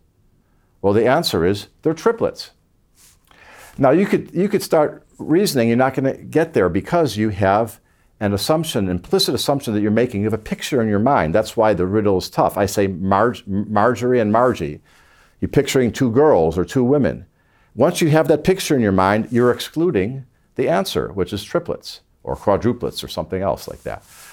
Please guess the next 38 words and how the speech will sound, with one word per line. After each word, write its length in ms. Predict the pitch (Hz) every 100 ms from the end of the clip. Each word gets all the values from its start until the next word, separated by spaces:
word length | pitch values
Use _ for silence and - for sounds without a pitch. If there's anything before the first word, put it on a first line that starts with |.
| - - _ _ _ _ -
And 180 | 120 123
that's, 280 | 165 - -
that 240 | 147 175
happens 340 | 170 170 143
in 160 | 127 127
life 280 | 123 123 -
too, 180 | 185 135
that 140 | 95
sometimes 720 | - 165 - 117 110 104 - _ - - _
the 240 | 110 110 110
answer 400 | 139 190 - 123
is 200 | 98 -
easy 300 | 190 185 117
once 340 | 104 139 -
you 100 | 139 -
question 520 | 98 143 127 - 120
your 140 | 110
assumptions. 720 | 104 - 139 131 - - - _ _ _ _ _
And 140 | 110 107
that's 220 | 135 139
a 60 | 110
key 260 | - 131
to 160 | - 110
elastic 420 | 101 107 - 95
thinking. 460 | - 113 - - - _ _ _ _ _ _ _ _ _ _ _ -
The 120 | 120
human 360 | 123 220 202 160
brain 360 | 123 131 113
is 160 | 104 104
an, 160 | - - -
is 120 | 98
an 60 |
idea 380 | 104 101 107 104
machine. 540 | 90 80 95 78 71 - _ _ _ _ 110
On 140 | 104
the 120 | 117
unconscious 640 | 156 208 208 156 - 127 -
level, 460 | 120 92 78 -